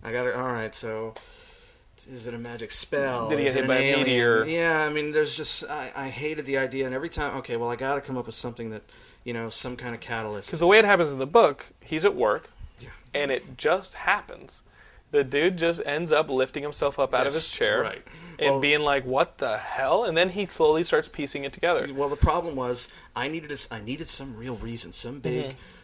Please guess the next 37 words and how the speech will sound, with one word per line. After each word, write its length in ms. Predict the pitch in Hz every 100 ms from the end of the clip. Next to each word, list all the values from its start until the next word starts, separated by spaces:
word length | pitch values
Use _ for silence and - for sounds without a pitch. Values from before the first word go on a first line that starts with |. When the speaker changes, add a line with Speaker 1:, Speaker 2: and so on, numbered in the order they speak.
| _
Speaker 1:
concrete 540 | - 143 143 143 147 131
reason 280 | 131 117 120
to 100 | -
make 180 | 117 123
it 80 | 113
believable. 440 | 113 113 107 95
The 80 | -
problem 260 | - 143 123
is 80 |
it's 140 | 104 113
not 100 | 120
believable. 280 | 107 104 135
Speaker 2:
Like 60 |
a 20 | 120
Speaker 1:
It'll 100 | 113
Speaker 2:
high 100 | 143
Speaker 1:
ne-, 60 |
Speaker 2:
concept 460 | - 120 110 - 107
Speaker 1:
right. 160 | 143
Speaker 2:
of 60 | 120
it. 140 | 147 -
Speaker 1:
Well, 160 | 175 170
it'll 120 | 170
Speaker 2:
Okay. 60 |
Speaker 1:
never 200 | 165 185
be 260 | 143 - 151
believable, 580 | 123 117 110 107 110 110
and 200 | 117 113
I 140 | 123 143
can't 360 | - 156 139
write 260 | 117 139 143
it 100 | 123
if 120 | 120
I 80 | 113
don't 160 | 107 101
believe 260 | 113 139
it. 140 | 110